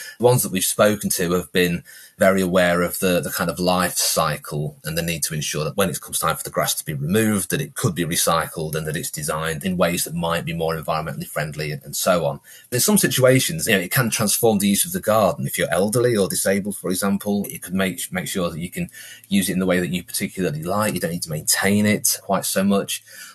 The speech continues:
although that's only partly true because it does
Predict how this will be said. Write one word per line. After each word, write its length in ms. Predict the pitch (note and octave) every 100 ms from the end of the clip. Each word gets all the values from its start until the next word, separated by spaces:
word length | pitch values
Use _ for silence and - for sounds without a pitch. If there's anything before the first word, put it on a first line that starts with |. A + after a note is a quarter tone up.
| -
although 220 | G#2 G#2
that's 220 | G#2+ -
only 320 | A2+ G2+ F2+ - - - _ -
partly 380 | A#2+ A2+ F#2
true 200 | - E2
because 280 | D2+ - -
it 160 | D#2+ -
does 520 | G#2+ F#2+ - -